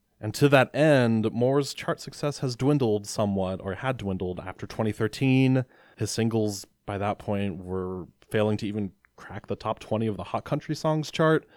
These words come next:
And so in response, he scaled back, didn't release anything in twenty sixteen, and then the following year, he returned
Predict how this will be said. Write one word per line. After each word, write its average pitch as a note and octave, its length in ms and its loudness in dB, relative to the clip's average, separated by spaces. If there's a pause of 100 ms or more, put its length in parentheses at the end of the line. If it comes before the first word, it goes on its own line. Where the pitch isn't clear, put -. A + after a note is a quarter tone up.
(220)
And G#2+ 100 -10
so A2+ 100 2
in G#2+ 80 2
response, D#3 460 6
he B2 60 -4
scaled D3+ 320 2
back, C3+ 340 2
didn't C#3+ 200 2
release B2+ 380 0
anything C3+ 440 4
in G#2 80 0
twenty A2+ 240 0
sixteen, A2+ 720 0 (340)
and G#2+ 100 0
then A2 100 2
the G#2+ 80 2
following D3+ 500 6
year, G#2+ 260 4
he G#2 120 -6
returned A#2+ 800 2